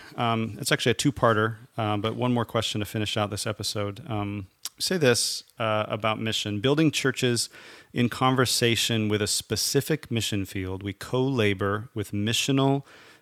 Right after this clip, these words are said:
and spirit-driven creativity born from the heart of Thomas Cranmer, as seen in his introduction to the Book of Common Prayer, fifteen forty-nine. We seek to identify where God is at work and join him there.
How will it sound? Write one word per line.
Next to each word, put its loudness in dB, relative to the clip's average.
and 2
spirit-driven 0
creativity 0
born 6
from 0
the 2
heart 2
of -6
Thomas 0
Cranmer, 0
as -4
seen 0
in 0
his -2
introduction -4
to -4
the -6
Book -6
of -10
Common -6
Prayer, 2
fifteen -6
forty-nine. -4
We -4
seek -4
to -2
identify 0
where -2
God -4
is -6
at -8
work -8
and -6
join -6
him -8
there. -12